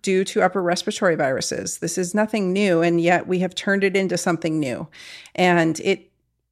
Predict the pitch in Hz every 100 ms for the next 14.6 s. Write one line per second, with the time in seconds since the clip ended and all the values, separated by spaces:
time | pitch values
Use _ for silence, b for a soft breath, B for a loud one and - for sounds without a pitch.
0 | - 214 214 - 247 285 320 202 170 165
1 | - 190 175 - 202 233 262 226 180 160
2 | 156 156 165 170 - 196 185 147 143 175
3 | 196 220 214 196 165 151 214 - - _
4 | b b b b _ _ _ _ - 170
5 | 175 - 180 - 196 165 160 175 185 -
6 | 202 170 170 - 214 214 - 170 160 170
7 | 294 - _ - - - 349 - 302 -
8 | B B B B B B B - 220 226
9 | 208 226 - - - _ _ _ _ _
10 | - 208 - 208 208 - 226 214 233 -
11 | 294 - - - _ _ _ _ - 226
12 | - 233 214 214 180 196 185 185 175 165
13 | 170 - 170 170 - 165 151 151 160 156
14 | 127 - - 156 151